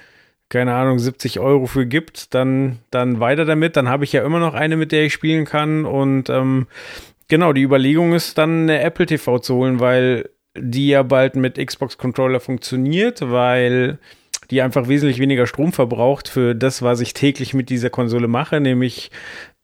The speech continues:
Amazon Prime, Netflix und YouTube zu gucken. Und, ähm, genau, und dafür gibt's halt dann auch noch eine T V Now-App und, und eine Sky-App und so weiter, was bei der Xbox teilweise auch da ist, aber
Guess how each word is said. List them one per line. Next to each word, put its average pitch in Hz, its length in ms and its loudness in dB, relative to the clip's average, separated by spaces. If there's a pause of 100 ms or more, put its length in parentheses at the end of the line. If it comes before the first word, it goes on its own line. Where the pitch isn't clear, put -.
(160)
Amazon 135 440 0
Prime, 131 500 2
Netflix 131 580 -2
und 120 140 0
YouTube 139 360 -4
zu - 120 -6
gucken. 147 400 -6 (800)
Und, 131 500 2
ähm, 131 300 0
genau, 139 300 2
und 123 380 -2
dafür 123 320 0
gibt's 139 220 -2
halt 139 120 2
dann 135 180 2
auch 127 160 0
noch 135 100 0
eine 127 220 2
T 131 120 0
V 123 220 0
Now-App 143 580 2
und, 131 420 -2
und 135 100 -2
eine 135 160 -4
Sky-App 139 580 0
und 131 120 -2
so 131 120 -2
weiter, 127 260 0
was 127 160 -2
bei 131 120 0
der 131 180 -2
Xbox - 560 -4
teilweise 139 580 2
auch 135 200 0
da 131 240 0
ist, 131 300 -4
aber 123 360 2